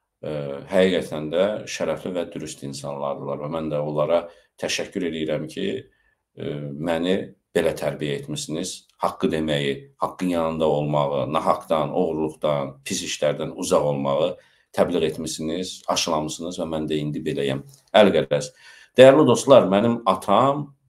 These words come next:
e, valideynlərim, e, prezident aparatına yürüş etmişdi,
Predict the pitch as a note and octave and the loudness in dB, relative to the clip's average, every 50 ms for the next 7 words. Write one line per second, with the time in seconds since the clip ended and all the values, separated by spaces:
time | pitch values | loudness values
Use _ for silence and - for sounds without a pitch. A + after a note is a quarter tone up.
0 | _ _ F2 E2+ E2 E2 D#2+ D#2 D#2 F#2+ F#2+ F#2+ F#2+ F2+ F2+ F2 F2 F2 F2 E2+ | _ _ -2 0 0 0 0 2 6 8 8 8 8 6 2 -2 -2 -2 -2 -2
1 | E2 E2 F2+ F#2+ A2 B2 C3 C#3 C3+ - - - _ _ _ _ _ _ _ _ | 0 0 0 0 0 -2 -2 -6 -8 -12 -18 -20 _ _ _ _ _ _ _ _
2 | _ - E2 D#2 D#2 D2+ D2+ D2 D2 D2 D2+ - _ _ _ _ _ _ - A#2 | _ -8 -6 -6 -4 -6 -6 -8 -10 -12 -16 -20 _ _ _ _ _ _ 4 6
3 | A#2+ G#2+ A#2 B2 A2+ A2 F#2+ F2+ F#2 E2+ E2 E2 - - E2+ E2+ E2+ F#2+ G2+ G#2 | 6 6 6 4 2 0 0 2 4 4 4 2 0 -2 -6 -4 -2 0 0 0
4 | G2+ - G#2 F#2 - G2+ F#2+ F#2 - - F#2+ F#2+ F#2 F#2 F#2 F#2 F#2 - | 0 0 -2 -2 -2 -4 -6 -6 -6 -4 -4 -2 -2 -2 -4 -4 -8 -12